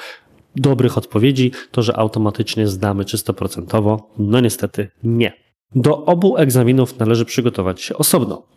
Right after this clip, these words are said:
Materiał się pokrywa, ale jednak też mocno różni. Nie mogę oczywiście powiedzieć, w jakim zakresie, ale rzeczywiście jest tak, że ce-, że egzamin planerski bardziej kładzie nacisk na to, w jaki sposób się kampanię planuje,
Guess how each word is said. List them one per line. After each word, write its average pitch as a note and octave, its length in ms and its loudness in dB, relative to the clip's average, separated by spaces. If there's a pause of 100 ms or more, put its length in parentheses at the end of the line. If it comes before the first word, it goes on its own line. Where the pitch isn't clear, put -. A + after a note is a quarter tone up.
Materiał B2+ 460 2
się A2 420 0
pokrywa, A2 680 0
ale A2 220 2
jednak C3 680 0 (100)
też - 220 -2
mocno G#2+ 380 0
różni. A2+ 480 0 (160)
Nie A#2 100 2
mogę C3 180 4
oczywiście - 280 -8
powiedzieć, G#2 340 -2
w - 20 -6
jakim G#2 240 -4
zakresie, G2+ 580 -4 (400)
ale D#3+ 300 4
rzeczywiście C3+ 500 2
jest A2 440 0
tak, F#2+ 300 -4
że G2 120 -4
ce-, A2 340 -2
że G#2 300 0 (600)
egzamin A#2+ 520 2 (280)
planerski A#2 840 0 (120)
bardziej G#2+ 680 2
kładzie G#2 360 0
nacisk - 480 -4
na A2 100 2
to, G2+ 180 -2
w F#2 60 -2
jaki G#2+ 200 -2
sposób - 360 -10
się - 140 -8
kampanię G#2 400 -2
planuje, D3 420 4